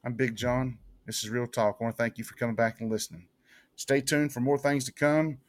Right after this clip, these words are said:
Laborers Conference, the, uh, weekend of April the twenty-sixth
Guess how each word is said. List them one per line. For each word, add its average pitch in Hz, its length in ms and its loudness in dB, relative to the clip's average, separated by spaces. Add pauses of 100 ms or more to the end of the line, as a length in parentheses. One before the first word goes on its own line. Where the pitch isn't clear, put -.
(520)
Laborers 131 460 2
Conference, - 640 -2 (880)
the, 113 180 0
uh, 110 80 2
weekend 131 380 0
of 120 60 4
April 127 200 2
the 113 80 -6
twenty-sixth - 760 -2